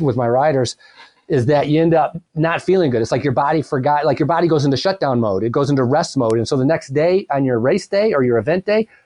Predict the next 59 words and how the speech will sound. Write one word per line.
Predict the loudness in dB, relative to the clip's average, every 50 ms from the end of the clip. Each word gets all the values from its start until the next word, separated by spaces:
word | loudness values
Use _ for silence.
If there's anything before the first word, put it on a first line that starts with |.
| _ _
you | -2 -2
don't | 0 0 -2
feel | -2 0 0 2 2
that | 2 2 0 0 0
good. | 0 0 0 -2 -2
And | -4 -2
I | -2 -4
find, | -2 -2 -2 0 0 0 0 -2 -4 -6 _ _ _ _ _ _ _ _ _ -4
you | -2 0
know, | 0 0 0 0
it's | -2 -2
better | 0 0 2 2 2
to | 0 0 0
take, | 0 -2 -2 0 -2
you | -2
know, | -2 -2 -4 -6 _
three | 0 0 2
days | 2 2 2 2 2
of | 0 0 0
rest. | 2 2 2 0 0 -4 -8 -18 _ _ _ _ _ _ _ _
Let's | -4 -4 -2 -2
just | -4 -2 0
say | 0 0
it | 2
was | 0 0
a | -2 -4
Tuesday, | -2 -2 0 0 2 0 0
Wednesday, | 0 0 -2 -2 -2 -4 -6
Thursday. | -4 -2 0 0 0 0 0 0 0 0 0 -2 -4 _ _ _ _ _ _ _
Friday, | _ -4 -2 -2 0 2 2 2 2
do | 4 2 2
a | 2
couple | 0 -2 -2 -2 0 0
hours. | 0 2 2 2 2 2 0 0
And | -2
if | -4 -2
you're | -2 0
racing | 0 0 0 -2 -2 0
on | 0 -2
Sunday, | -2 -2 -2 -2 0 0 0 0
Saturday, | -2 -2 -2 -2 0 0 0 0 0 0 0
do | 0 0 0
a | 0
couple | 0 -2 -2 -2 -2 0
intervals, | 0 0 0 0 0 -2 -4 -4
something | -4 -4 -4 -2 -4 -4
short | -4 -2 -2 -2 -2 -2 -4
to | -4
kinda | -4 -2 0 0 0
get | 0 -2 -2 -2
your | -4 -2
body, | 0 0 0 0 0 0 0
like, | 0 0 -2 -2
to | -4 -4 0 0
open | 0 0 0 0 -2
itself | -2 -2 -2 -2 -2 -2 0 0
up, | -2 -2 -2 -4
to | -6
kinda | -4 -2 -2 -2 -2 -4